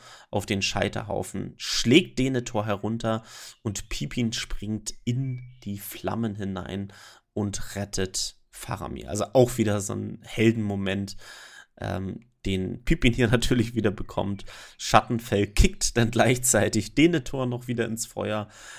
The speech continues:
Ähm, und wir sehen den Moment, wo Denethor realisiert, dass sein Sohn lebt,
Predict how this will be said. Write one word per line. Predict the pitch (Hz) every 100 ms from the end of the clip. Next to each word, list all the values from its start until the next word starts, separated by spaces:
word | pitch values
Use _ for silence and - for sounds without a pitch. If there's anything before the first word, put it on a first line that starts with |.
| - _ 104
Ähm, | 98 98 - -
und | 95 -
wir | 98
sehen | 101 104 107 113 110 - _ _ _ _ -
den | 107 101
Moment, | 98 95 95 98 98 - - - _ _ _ _ -
wo | 92 92 95 - -
Denethor | 104 117 - - 92 -
realisiert, | 87 95 92 95 - - - -
dass | 92 - - -
sein | 95 104 110
Sohn | 101 95 95 98 95 98 - _ _ -
lebt, | 101 107 104 -